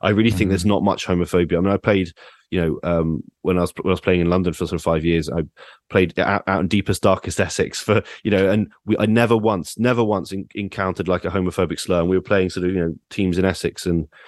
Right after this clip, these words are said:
Speaker 1: not
Speaker 2: Wow.
Speaker 1: that there's anything wrong with people in Essex, but
Speaker 2: No.
Speaker 1: it, it really is, it is amazingly inclusive and amazingly kind of accepting rugby. I, I, I'm pretty sure that can't be said of all sports, especially not football. I think it's a long
Speaker 2: Mm-hmm.
Speaker 1: way to go in football. But for me, it wasn't a case of trying to, um,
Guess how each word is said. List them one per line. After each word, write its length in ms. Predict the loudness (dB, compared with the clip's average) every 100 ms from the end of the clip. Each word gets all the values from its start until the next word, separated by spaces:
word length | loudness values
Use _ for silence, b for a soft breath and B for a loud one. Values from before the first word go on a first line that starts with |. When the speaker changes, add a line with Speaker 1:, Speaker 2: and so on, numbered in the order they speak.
| B B
Speaker 1:
not 120 | 6
Speaker 2:
Wow. 120 | 6
Speaker 1:
that 60 | 4
there's 140 | 0
anything 240 | -2 0 2
wrong 120 | 2
with 120 | 2
people 180 | 0 0
in 60 |
Essex, 180 | 0 -2
but 180 | 0 2
Speaker 2:
No. 200 | 4 2
Speaker 1:
it, 200 | 0 0
it 100 | 2 2
really 300 | 2 4 2
is, 160 | 0 -2
it 160 | 0
is 120 | 0 0
amazingly 560 | 2 2 0 -2 -2
inclusive 560 | -2 -4 -6 -4 -6 -6 -6
and 200 | -2 0
amazingly 460 | 2 2 2 -2
kind 120 | 0 -2
of 60 |
accepting 480 | 0 -2 -2 -2 0
rugby. 340 | 0 -2 -6 -8 B B
I, 120 | -4 -4 -6 -4
I, 120 | -4 -2
I'm 220 | -2 -2
pretty 220 | -4 0 2
sure 180 | 4
that 80 | 2
can't 260 | 2 0 0
be 60 |
said 180 | 0 0
of 80 | 2
all 120 | 0
sports, 340 | 0 0 0 -2
especially 380 | -8 -8 -4
not 160 | -4 -2
football. 260 | -4 0 0
I 60 |
think 140 | -2 -2
it's 60 |
a 40 | 0
long 220 | 2 2
Speaker 2:
Mm-hmm. 80 | 2
Speaker 1:
way 100 | 0
to 120 | 0
go 120 | 0
in 80 | 0
football. 400 | -2 -2 -4 -6 B B B
But 100 | 2
for 120 | 4
me, 100 | 4
it 80 | 4
wasn't 280 | 2 0 -2
a 20 |
case 260 | 0 0 -2
of 80 | -4
trying 260 | 0 0
to, 200 | 0 0 2
um, 300 | 0 -4